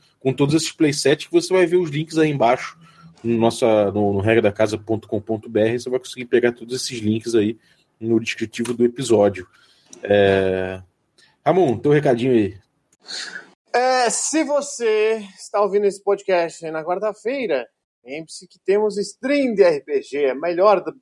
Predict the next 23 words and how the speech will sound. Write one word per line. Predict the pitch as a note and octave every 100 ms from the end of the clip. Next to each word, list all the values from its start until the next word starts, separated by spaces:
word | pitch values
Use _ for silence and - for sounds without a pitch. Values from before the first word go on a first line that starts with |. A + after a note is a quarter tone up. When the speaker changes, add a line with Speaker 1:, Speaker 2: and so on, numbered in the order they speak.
| C3
Speaker 2:
stream | - - F3
de | D3
R | C3+
P | B2+
G | A#2+ D#3+
presencial | C3 C#3 C#3 - D3 C#3
do | A#2+
Brasil. | D#3 C#3 B2 G3 E3+ _ _ _ _ -
Speaker 1:
Oh, | C3+ G3 A#3 F#3+
yeah! | G#2+ G#2 C3 B2 F2+ A2 - -
Speaker 2:
E | C3
é | C#3 D3 D#3+ F3 F3+ - -
a | E3
nossa | D#3 F3+ G#3 -
stream, | F#3+ G#3+ A3+ G#3
Regra | G#3 G3
da | F#3
Casa, | F#3 F3+ E3+ F#3+ F#3 _ _ _ _ _ _ _ _ _ _
o | - E3+ F3 _ _ D3+
twitch | A3+ F#3+
ponto | G#3 G3+
T | D#3+
V | D3+ E3